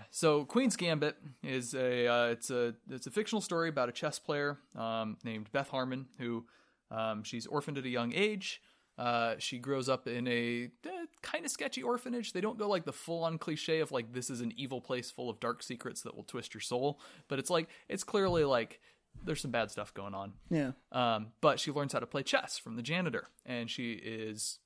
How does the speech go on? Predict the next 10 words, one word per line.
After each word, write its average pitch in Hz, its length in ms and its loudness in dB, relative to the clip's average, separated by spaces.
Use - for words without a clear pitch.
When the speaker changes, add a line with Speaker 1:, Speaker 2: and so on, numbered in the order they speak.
Speaker 1:
rapidly 131 440 0
enthralled 113 640 -2
and 110 300 -6
turns 117 200 -8
out 107 120 -6
to - 60 -20
be 104 80 -10
prodigiously 107 520 -10
talented. 208 520 -2
Speaker 2:
Hmm. 202 100 -2